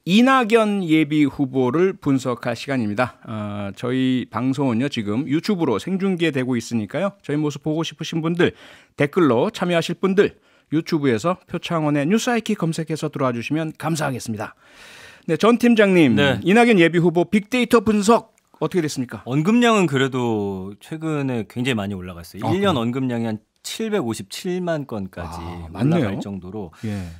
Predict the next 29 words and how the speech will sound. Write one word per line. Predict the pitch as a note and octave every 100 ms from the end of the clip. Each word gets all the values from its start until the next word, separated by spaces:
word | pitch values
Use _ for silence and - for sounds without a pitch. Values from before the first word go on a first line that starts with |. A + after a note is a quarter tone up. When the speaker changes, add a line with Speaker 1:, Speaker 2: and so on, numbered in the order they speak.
| _
Speaker 2:
그 | D3+ D3+ D3+ D3 C#3
경선 | C3 D#3+ G3 G3 F#3+ F3+ F3 D#3
첫날 | - A#3+ B3 A3+ G3 F3 D#3+
같은 | C#3 - C3+
경우는 | A#2 A#2 B2 C#3
언급량이 | G#2 A2+ B2 A#2+ A#2 A2
하루에 | - - A3+ F#3+ C3+ A2
십이만 | - F3 A2+ B2+ D3+
건 | C3+ A#2
정도 | G#2+ F#2+
나올 | E2 E2+ G2
정도로 | - F2 F2 F#2+
Speaker 1:
오. | A#2+ B2
Speaker 2:
관심이 | D3+ D#3+ F3 D3+ G#2
굉장히 | E2 B2+ C#3+ C#3+
폭발적으로 | A#2 - B2+ G#2+ G#2 F#2+
늘었다가 | F2 G2+ G#2 - G2 B2 D3 D3+ -
Speaker 1:
네. | G2+ G2 A2+ A2
Speaker 2:
둘째 | G2+ B2 C#3+
날 | C3+ B2+ A2+
이 | A2 B2
위 | C3+
하면서 | C3 A#2+ A2
팔만 | - E3+ D#3+ D#3+
건 | C#3 B2 A2 F#2+
떨어지고 | C#3+ D#3 D3 G2+ F2+ G2
그 | - B2
이후로는 | A#2 C#3+ F3 D#3 C#3 B2+
사실은 | B2+ B2 B2+ A#2+